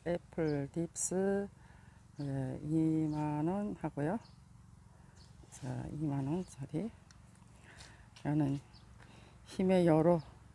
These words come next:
육천 원. 힘의 여로 육천 원.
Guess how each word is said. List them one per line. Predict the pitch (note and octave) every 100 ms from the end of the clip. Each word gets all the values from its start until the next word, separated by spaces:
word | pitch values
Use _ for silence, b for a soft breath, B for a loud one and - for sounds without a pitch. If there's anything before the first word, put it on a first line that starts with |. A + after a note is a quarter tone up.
| - - - -
육천 | E3 - - D#3
원. | D3 - - - B B B B B B - -
힘의 | - - F#3 F3+ F3+
여로 | E3 D#3 D#3+ F#3+ G#3
육천 | D3+ - D3+
원. | B2